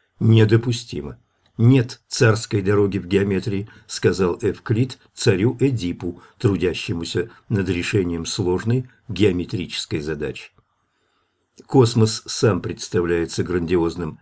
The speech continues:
экспериментатором, которому наш разум задаёт вопросы, и умные, и не очень. Поэтому прикладную науку, возникшую из дефектной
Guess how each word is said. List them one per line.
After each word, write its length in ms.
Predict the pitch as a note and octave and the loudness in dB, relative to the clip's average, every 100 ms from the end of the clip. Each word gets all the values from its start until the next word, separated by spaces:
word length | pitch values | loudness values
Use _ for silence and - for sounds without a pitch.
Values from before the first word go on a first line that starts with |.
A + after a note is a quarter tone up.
| _ | _
экспериментатором, 1200 | A#2+ - - F#2+ E2 E2 D2+ A2 A2 C#2 C2+ - _ _ _ - | -2 0 -4 -4 -4 -6 -2 -2 -2 -4 -6 -12 _ _ _ -4
которому 440 | F#2+ A2 F2+ F2+ | 0 2 2 2
наш 260 | F2+ E2+ - | -2 -4 -2
разум 420 | A2+ A#2+ A2 D#2+ | 0 2 0 -4
задаёт 440 | C#2+ D2+ D2+ D2+ D2+ | -6 -6 -4 -6 -2
вопросы, 640 | G#2+ - F2+ D2+ - F2+ - _ _ - | -2 -2 -4 -4 -6 -12 -14 _ _ 0
и 200 | C#3 C#3 | 0 2
умные, 560 | B2+ B2 C3 C3 B2+ - _ | 2 4 4 2 0 -6 _
и 120 | - F#2 | -2 0
не 160 | F#2 | 2
очень. 400 | F2+ D#2+ - - _ _ _ _ | 2 0 -4 -14 _ _ _ _
Поэтому 640 | A2+ F#2+ E2 F#2 G#2+ A2+ - _ - | 4 6 2 -2 -4 -4 -10 _ -2
прикладную 680 | G2+ G2 G#2 F#2 B2 A2+ | 0 2 2 4 4 2
науку, 400 | G#2+ B2 D3+ - | 4 2 0 -2
возникшую 680 | D#2+ D2+ E2+ D#2 - E2 D#2 - | -2 -2 -6 -8 -6 -6 -6 -4
из 200 | G2 E2 | -4 -2
дефектной 800 | F2 G#2 - E2 - - C#2+ | -6 -6 -4 -6 -6 -10 -10